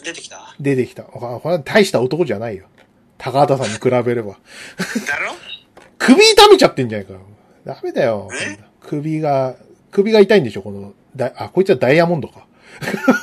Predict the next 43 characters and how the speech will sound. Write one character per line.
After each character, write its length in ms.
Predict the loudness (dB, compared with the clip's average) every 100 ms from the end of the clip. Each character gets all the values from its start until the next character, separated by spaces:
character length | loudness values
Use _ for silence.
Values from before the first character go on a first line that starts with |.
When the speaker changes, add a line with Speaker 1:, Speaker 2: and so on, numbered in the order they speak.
| 2 2
Speaker 2:
<laughs> 1040 | 0 0 0 -6 -6 -16 -20 -20 -20 _
な 100 | -2
ん 40 | -2
か 100 | 0
首 280 | 0 6 8
押 100 | 8
さ 100 | 6
え 80 |
て 80 | 4
っ 60 | -4
か 120 | -14
ら 80 | -18
さ。 160 | -20 -20 _ _ _ _ _ _ _ _ _ -12
Speaker 1:
あ、 160 | -10
押 100 | -10
さ 160 | -8 -8
え 60 | -8
て 100 | -14
る 120 | -20
ね。 260 | -20 -20 _
Speaker 2:
ケ 160 | 4 4
イ 100 | 6
ト・ 140 | 4
ダ 160 | 6 6
イ 80 |
ヤ 100 | 6
モ 140 | 2 0
ン 80 | -6
ド 100 | -10
さ 140 | -16
ん 80 | -20
で 80 | -14
し 80 |
ょ？ 60 | -14
う 20 |
ん。 40 | -14 _ _ _ -20 -20 -20 -20 _ _ -20 -20 -20 _
Speaker 1:
あ 140 | -12 -12
の 100 | -10
ね、 260 | -10 -10
イ 60 | -12
ケ 180 | -12 -10
メ 160 | -8
ン 160 | -10